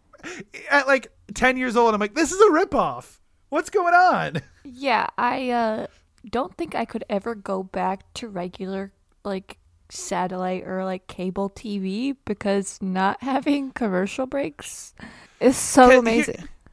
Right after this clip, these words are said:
Speaker 1: here's the thing. I'm not against ads, right? If they lower the price of the thing I'm doing,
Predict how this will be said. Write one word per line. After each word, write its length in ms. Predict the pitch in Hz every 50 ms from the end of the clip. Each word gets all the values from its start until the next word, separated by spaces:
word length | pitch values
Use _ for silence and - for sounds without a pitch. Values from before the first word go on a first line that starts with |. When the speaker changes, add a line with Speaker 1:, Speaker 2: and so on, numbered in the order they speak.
| _ _ _ _ _ - -
Speaker 1:
here's 200 | - 320 320 -
the 80 | 302 -
thing. 240 | - 220 165 113 - _ - 233
I'm 200 | 285 302 302 277
not 200 | 269 254 247 208
against 480 | 151 120 - 185 180 175 165 - - -
ads, 540 | 143 131 113 92 85 - - - - - - - _ _ -
right? 280 | 156 160 160 170 175 -
If 160 | 202 202 156
they 220 | 160 226 262 294 262
lower 440 | 202 170 175 185 202 208 233 247 233
the 160 | 208 208 -
price 360 | - - 165 170 185 196 -
of 120 | 196 160
the 100 | 143 165
thing 260 | - - 170 170 175 175
I'm 200 | 160 156 147 135
doing, 440 | 135 135 143 151 160 175 180 190